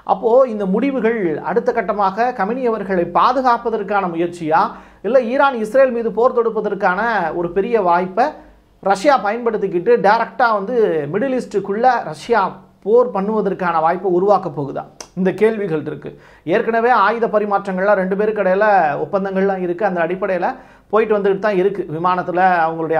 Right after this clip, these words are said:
ஆயுதங்கள்லாம் போயிட்டு வந்துட்டு தான் இருக்கு. ஈரான் வெளிப்படையாக இஸ்ரேல் மீது தாக்குதல் நடத்துவதற்கான வாய்ப்பு இருக்குங்கிறது இன்ன வரைக்கும்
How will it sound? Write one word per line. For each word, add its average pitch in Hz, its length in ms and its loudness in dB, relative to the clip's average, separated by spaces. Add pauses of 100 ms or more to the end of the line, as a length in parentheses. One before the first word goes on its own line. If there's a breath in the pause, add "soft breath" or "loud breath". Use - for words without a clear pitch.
ஆயுதங்கள்லாம் 170 400 -2
போயிட்டு 175 260 -4
வந்துட்டு 160 140 -6
தான் 175 160 -8
இருக்கு. 202 360 -8
ஈரான் 220 220 0
வெளிப்படையாக 202 640 0
இஸ்ரேல் 208 320 -4
மீது 196 240 -4
தாக்குதல் 190 400 -2
நடத்துவதற்கான 175 540 -4
வாய்ப்பு 170 300 -2
இருக்குங்கிறது 165 380 -4
இன்ன 160 180 -4
வரைக்கும் 160 280 -4